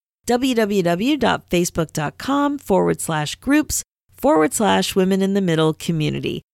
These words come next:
It's for women just like you. And finally, if you like what you've heard on today's podcast, just head over to the Women in the Middle podcast on iTunes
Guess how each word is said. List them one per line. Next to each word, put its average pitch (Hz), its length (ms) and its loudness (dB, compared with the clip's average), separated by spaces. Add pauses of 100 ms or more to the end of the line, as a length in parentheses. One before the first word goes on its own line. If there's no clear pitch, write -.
(100)
It's - 220 -4
for 151 220 -2
women 240 500 0 (220)
just 156 340 -2
like 175 300 -2
you. 143 260 0 (300)
And 170 180 -2
finally, 190 640 -2 (240)
if 185 180 -4
you 180 120 2
like 190 280 0
what 254 120 -4
you've 185 160 -6
heard 180 240 0
on 175 120 -4
today's 165 340 -4
podcast, 240 600 -6
just - 280 -2
head 196 120 2
over 165 180 0
to 165 80 0
the 160 120 -4
Women 156 260 -2
in 156 80 -4
the 151 60 -4
Middle 151 180 -2
podcast 151 580 -6
on 151 140 -4
iTunes 226 640 -4